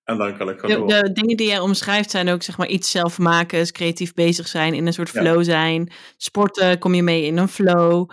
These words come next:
Speaker 2: Het zijn allemaal, ja, een flow is dan, eh, dat je in een vibe zit, waar dat je vergeet dat je, dat jij en ik, ik bent,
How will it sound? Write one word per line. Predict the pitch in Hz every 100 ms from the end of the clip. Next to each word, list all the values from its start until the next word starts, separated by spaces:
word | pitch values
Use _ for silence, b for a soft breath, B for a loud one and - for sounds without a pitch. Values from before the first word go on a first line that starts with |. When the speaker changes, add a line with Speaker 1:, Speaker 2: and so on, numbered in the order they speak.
| B B B
Speaker 2:
Het | 165
zijn | 175 196
allemaal, | 208 208 196 185 -
ja, | - 143
een | 165
flow | - 165 175
is | 165
dan, | 160 156 160 160 B B _
eh, | 175 170 165 160 - - -
dat | 185 196
je | 202
in | 196
een | 190
vibe | 170 185 190 190
zit, | 180 175
waar | 165
dat | 175
je | 175 165
vergeet | - 170 - 175 175
dat | 165
je, | 170 165
dat | 175 160
jij | 160 175
en | 175
ik, | 165 170 - _ _ _ _
ik | 208 208
bent, | 170 160 175 220